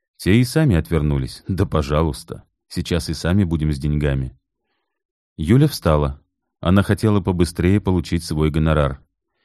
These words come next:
Верещагин с досадой закусил губу. Алексей чуть не рассмеялся, увидев его расстроенное лицо, но потом пожалел мужика. И тоже встал, видя, что из хранилища вышла девушка с мастер-ключом.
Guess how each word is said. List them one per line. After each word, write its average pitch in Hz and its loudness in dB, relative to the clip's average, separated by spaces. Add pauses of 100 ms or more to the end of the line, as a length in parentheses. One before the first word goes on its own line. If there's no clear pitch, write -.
(180)
Верещагин 80 0 (100)
с 71 -6
досадой 80 0
закусил 76 -4
губу. 73 -4 (520)
Алексей 98 2
чуть 101 -4
не 104 2
рассмеялся, 104 0 (320)
увидев 87 0
его 85 2
расстроенное 85 2
лицо, 82 0 (400)
но 151 2
потом 92 0
пожалел 76 0
мужика. 69 -4 (720)
И 156 0
тоже 135 6
встал, 110 2 (160)
видя, 98 2
что 90 0
из 85 0
хранилища 107 2
вышла 82 0
девушка 82 -2
с - -10
мастер-ключом. 78 -2